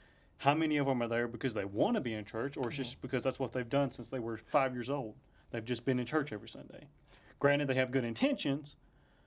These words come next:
Speaker 1: but are they really there, like, wanting to seek it out, like y'all are talking about, like, meeting
Speaker 2: Mm-hmm.
Speaker 1: on a random day, or are they just there,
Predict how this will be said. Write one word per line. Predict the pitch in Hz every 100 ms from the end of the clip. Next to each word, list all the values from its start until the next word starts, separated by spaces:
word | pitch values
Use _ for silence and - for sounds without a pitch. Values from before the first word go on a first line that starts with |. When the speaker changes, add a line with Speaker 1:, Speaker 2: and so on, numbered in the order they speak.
| _ _ _ _ _
Speaker 1:
but | - 131
are | 120
they | 117 113
really | 110 139 143
there, | 131 127 127
like, | 117 104
wanting | 123 139
to | 123
seek | - 127
it | 120
out, | 117 123
like | 110
y'all | 123
are | 117
talking | 117 110
about, | 113 113
like, | 110
meeting | 113 117
Speaker 2:
Mm-hmm. | 131
Speaker 1:
on | 113 110
a |
random | 107 110 101
day, | 123 117 107 - -
or | 123 117 117 117 127 _ _ _ _ _ _ _ _
are | 120
they | 120
just | 117 110
there, | 120 120 113